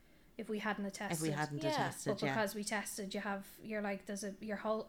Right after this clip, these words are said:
Speaker 1: like, holding on to the tiniest
Speaker 3: Mm.
Speaker 1: bit of hope.
Speaker 3: Yeah.
Speaker 1: Um, and then, then obviously you find out then, and that's what we were so upset. We were crying, and I was like, "I'm mourning something that never existed."
Speaker 3: Yeah.
Speaker 1: And I was like, "It's, it's silly." Like, you have to kinda,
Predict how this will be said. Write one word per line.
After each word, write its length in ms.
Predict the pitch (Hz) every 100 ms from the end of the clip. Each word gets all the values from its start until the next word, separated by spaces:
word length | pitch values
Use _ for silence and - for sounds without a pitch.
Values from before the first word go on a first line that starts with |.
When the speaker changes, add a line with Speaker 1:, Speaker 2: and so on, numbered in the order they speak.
| 226
Speaker 1:
like, 160 | 226 208
holding 280 | 220 214 214
on 120 | 208
to 80 | 214
the 140 | 208
tiniest 460 | - 220 214 214 208
Speaker 3:
Mm. 40 |
Speaker 1:
bit 100 | -
of 60 | -
hope. 300 | 220 240 - - 240
Speaker 3:
Yeah. 140 | 214 196 208 202 190
Speaker 1:
Um, 120 | 185
and 160 | 208 202
then, 180 | 190 196 -
then 160 | 208 196
obviously 340 | 196 196 214
you 40 | 196
find 320 | 208 196 196
out 180 | 196 202
then, 220 | 202 196
and 100 | 196 - - -
that's 160 | 262 254
what 120 | 208
we 120 | 240
were 100 | 220
so 300 | 208 226 226
upset. 440 | 240 - 220 214 226
We 80 |
were 100 | 214
crying, 420 | 208 233 226 226 220
and 120 | 214
I 60 |
was 140 | 214 214
like, 180 | 214 - - - -
"I'm 180 | 220
mourning 420 | 220 226 247 247 226
something 400 | - 220 214 208
that 140 | 208
never 240 | 220 214 214
existed." 600 | 208 - 226 - 254 247
Speaker 3:
Yeah. 140 | 226
Speaker 1:
And 100 | 233
I 40 | 226
was 100 | 214
like, 200 | 202 202 - - - -
"It's, 320 | 220 - -
it's 220 | 240 208 -
silly." 440 | 226 226 226 - 220
Like, 200 | 208 214
you 60 | 220
have 160 | 226
to 180 | - 214
kinda, 480 | 208 214 202 208